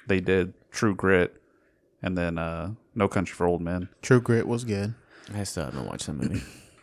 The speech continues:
Speaker 2: It's pretty good.
Speaker 3: I knew it was good just 'cause I could tell by the trailer and stuff, but I was like, "Ah, I'm probably still not gonna watch it."
Speaker 1: But, yeah, Ballad of Buster Scruggs is a Netflix movie, so.
Speaker 3: Oh, I'll watch that today.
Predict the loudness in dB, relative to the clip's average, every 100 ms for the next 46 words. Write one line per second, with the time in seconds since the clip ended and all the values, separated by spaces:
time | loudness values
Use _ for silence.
0 | _ _ _ _ -10 -6 0 0 0 -4
1 | 2 4 4 0 0 4 4 2 0 -8
2 | _ -20 -18 -14 -12 -4 -2 -2 -6 -6
3 | -2 0 -2 -6 -8 -6 -6 -8 -8 -8
4 | -8 -10 -10 -12 -12 -16 -16 -18 -20 -20
5 | -20 -20 -20 -16 -18 -18 -20 _ -20 -20
6 | -20 _ _ _ -20 -20 -16 -16 -18 _
7 | -6 -6 -6 _ _ -10 -8 -8 0 6
8 | 6 4 0 -2 -4 -2 -2 -4 -8 -10
9 | -12 -2 -2 0 -4 -4 -6 -6 -8 -10
10 | -12 -12 -14 _ -12 -10 -10 -10 -10 -10
11 | -12 -10 -6 -6 -4 -6 -6 -4 -2 -2
12 | -4